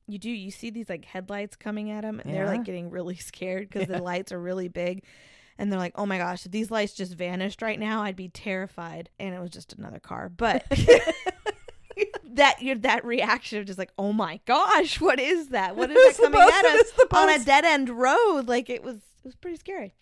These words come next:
Speaker 1: Some of the creepier paranormal stories I saw were people reporting to find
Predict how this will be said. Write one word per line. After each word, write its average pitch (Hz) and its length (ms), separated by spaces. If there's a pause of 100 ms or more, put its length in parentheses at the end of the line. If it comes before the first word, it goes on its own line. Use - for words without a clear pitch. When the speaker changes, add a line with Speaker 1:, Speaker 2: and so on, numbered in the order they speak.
Speaker 1:
Some 294 440
of 247 80
the 220 100
creepier 311 760
paranormal 190 720
stories 170 460
I 175 120
saw 165 420 (380)
were 226 120
people 262 420
reporting 220 540
to 214 100
find 185 400